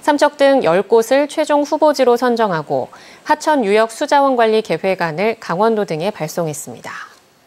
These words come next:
강원랜드 삼 분기 영업이익이 증권사들의 예상치를 훌쩍 넘은 것으로 나타났습니다. 강원랜드가 오늘 공시한 삼 분기 잠정 실적을 보면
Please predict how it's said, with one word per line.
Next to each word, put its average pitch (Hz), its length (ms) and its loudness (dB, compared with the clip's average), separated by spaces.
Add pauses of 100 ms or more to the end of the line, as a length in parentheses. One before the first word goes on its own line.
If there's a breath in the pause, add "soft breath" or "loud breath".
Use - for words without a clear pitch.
(1900 loud breath)
강원랜드 302 600 2
삼 359 220 -4
분기 349 300 0
영업이익이 226 680 2
증권사들의 220 840 -2
예상치를 175 640 -6
훌쩍 240 320 -4
넘은 190 320 2
것으로 196 340 -2
나타났습니다. 160 840 -6 (680 loud breath)
강원랜드가 254 580 2
오늘 254 180 2
공시한 247 480 0
삼 311 200 -4
분기 277 380 0
잠정 202 480 -2
실적을 208 480 0
보면 165 400 -2